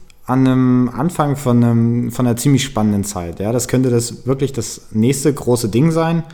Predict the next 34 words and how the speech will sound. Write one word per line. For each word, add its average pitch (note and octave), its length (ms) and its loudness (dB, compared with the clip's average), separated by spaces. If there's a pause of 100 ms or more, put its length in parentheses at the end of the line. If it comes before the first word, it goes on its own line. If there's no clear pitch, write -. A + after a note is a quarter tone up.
(600)
Und A2 140 2
jetzt A#2+ 280 0
liegt's C#3 320 2
einfach, C3 600 -2
äh, A2 40 -2
an G#2+ 440 2
dir, D3+ 580 2 (200)
sozusagen A#2 440 -2
auf A2+ 120 -4
verrückte C3 600 0
Ideen A2+ 300 2
zu F3+ 140 -2
kommen, E3 420 -2 (640)
ähm, A#2+ 800 2
und A2+ 160 0
diese A2 220 2
einfach A2+ 240 -4
umzusetzen. F#2 680 -4
Ja? F2+ 340 -8
Also G2+ 440 -4
dem, G#2+ 440 0
dem A#2 160 0
steht A#2 200 0
nichts B2 200 0
mehr D3+ 120 0
im D3 100 -4
Weg, D#3+ 200 -8
denke G2 200 -2
ich. G2+ 320 -8
Wichtig A#2+ 320 -4
ist A#2 140 -4
einfach G#2+ 220 -4
zu B2 180 -2
handeln. G2 380 -4